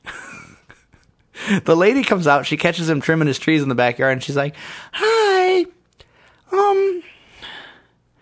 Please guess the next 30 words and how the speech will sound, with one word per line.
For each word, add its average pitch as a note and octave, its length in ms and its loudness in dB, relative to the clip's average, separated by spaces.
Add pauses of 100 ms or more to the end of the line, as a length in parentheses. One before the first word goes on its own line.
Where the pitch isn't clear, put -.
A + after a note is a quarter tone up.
(280)
how D4 140 -4
are G4 100 6
you?" F4+ 580 4 (1000)
He's - 140 -12
like, G#2+ 120 2
"I'm D3+ 80 -2
fine." D#3+ 400 0 (560)
Um, E4 520 0 (1120)
"I C#4 100 0
got A4+ 200 0
a E4 60 4
notice C#4+ 600 0
on F#4 140 -2
my F#4+ 80 -2
door F#4+ 680 0
about C4 240 0
my B3 140 -2
dog A3 680 -10
barking D4 480 -4
too F#4+ 160 -2
much." G#4 640 -2
And C3 80 -6
Bob's A#2 200 4
like, G#2+ 220 -2 (280)
"Your G2 80 -4
dog A#2 460 2
does G#2+ 260 2
bark F#2+ 340 0
a - 40 -2
lot." D2+ 340 -4